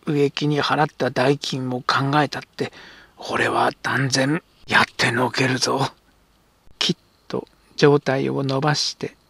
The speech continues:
力んだ途端、彼はまた自分が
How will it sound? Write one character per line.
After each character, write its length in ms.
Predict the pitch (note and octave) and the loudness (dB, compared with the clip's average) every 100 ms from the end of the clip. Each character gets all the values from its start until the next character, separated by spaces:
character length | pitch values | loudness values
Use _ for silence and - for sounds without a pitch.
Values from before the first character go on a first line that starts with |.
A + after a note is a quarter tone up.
| _ - | _ -6
力 320 | C#3 C#3 - D#3 | -2 0 4 4
ん 100 | B2 | 2
だ 160 | B2 | -4
途 140 | - B2+ | -6 -8
端、 280 | A#2+ A#2+ B2+ - _ _ _ _ | -6 -8 -10 -18 _ _ _ _
彼 260 | - C#3+ A#2+ | 2 2 2
は 160 | A#2+ | -2
ま 140 | B2+ A#2+ | -4 -4
た 120 | C3 | -4
自 180 | C3 C3+ | -4 -4
分 240 | C#3 C#3 C3 | -2 -2 -2
が 180 | C3 | -4